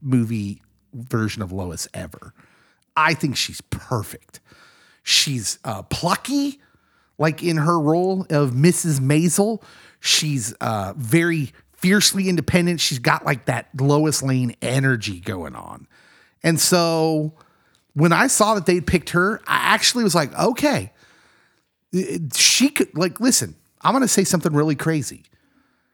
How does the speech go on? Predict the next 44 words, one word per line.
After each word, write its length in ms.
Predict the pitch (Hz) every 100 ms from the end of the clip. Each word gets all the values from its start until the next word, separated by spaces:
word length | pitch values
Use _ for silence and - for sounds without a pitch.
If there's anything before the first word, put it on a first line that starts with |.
| _
If 140 | 156 -
the 60 |
D 260 | 139 202 254
C 180 | - 262
U 500 | 233 170 147 135 143
is, 280 | 135 131 123
if 140 | 135
you're 100 | 135
comparing 460 | - 135 147 185 185
it 120 | 151
to 80 | -
the 140 | 135 147
M 100 | 151
C 180 | -
U, 380 | 82 78 76 120 127
and 120 | 127 127
this 140 | 131
is 100 | 156
the 60 | 143
first 300 | 139 131 -
movie, 340 | 120 135 190 _ _ _ _ _ _ _ _ _ _ -
how 200 | - 220
crazy 440 | - 214 226 185
would 160 | 160 139
it 80 | 123
be 140 | 135
to 80 | 120
say 580 | - 123 110 107 110 110 _ _ _ _
she 400 | - - - 254
could 160 | 262 220
be 120 | 165
the 80 | 151
Robert 360 | 123 120 113 98
Downey 280 | 113 98 95
Junior? 480 | 92 73 64 - _ _ _ _ _ _ _ -
She 320 | - - 320
could 180 | 320 233
be 120 | 185
the 80 | 135
character 420 | - 135 120 117
who's 240 | 117 139
really 540 | 113 123 147 151 131 120
kind 320 | - 135 120
of 240 | 104 107